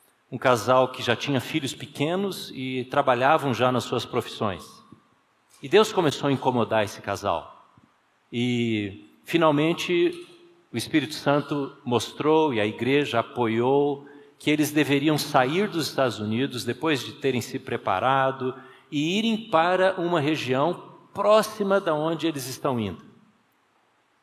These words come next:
E eles então saíram e foram enviados para, através do, de um plano de negócios, se sustentarem e estabelecerem pontes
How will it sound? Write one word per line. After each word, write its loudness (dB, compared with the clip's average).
E 4
eles 6
então 4
saíram -2
e -8
foram 4
enviados 0
para, 10
através 4
do, -4
de -2
um 4
plano 4
de -4
negócios, 0
se -6
sustentarem -4
e -4
estabelecerem -2
pontes -6